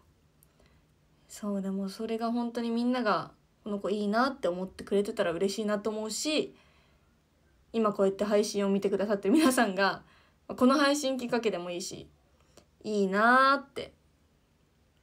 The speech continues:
思ってくれてたら、私は何よりだし、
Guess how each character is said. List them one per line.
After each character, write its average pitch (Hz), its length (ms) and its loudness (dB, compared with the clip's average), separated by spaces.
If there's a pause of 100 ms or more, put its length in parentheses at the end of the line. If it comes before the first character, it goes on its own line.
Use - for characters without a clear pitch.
(240)
思 214 180 -2
っ 202 40 -6
て 208 120 -4
く 226 80 -2
れ 240 80 2
て 277 120 -2
た 277 120 2
ら、 226 420 6 (360)
私 202 240 -6
は 185 200 -2 (640)
何 214 240 0
よ - 100 -8
り - 100 -14
だ - 120 -20
し、 - 380 -16